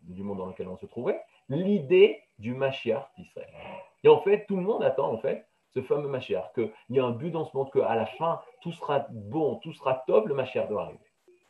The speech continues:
Le Rav Ashkenazi disait, d'après les chrétiens, donc, et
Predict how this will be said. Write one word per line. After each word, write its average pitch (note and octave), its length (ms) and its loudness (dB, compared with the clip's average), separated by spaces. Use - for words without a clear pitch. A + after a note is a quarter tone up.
Le B2+ 80 4
Rav G3 140 8
Ashkenazi B2+ 440 0
disait, G#2+ 400 -4
d'après C3+ 440 4
les B2+ 120 0
chrétiens, A#2 460 -2
donc, G#2+ 240 0
et G#2 60 0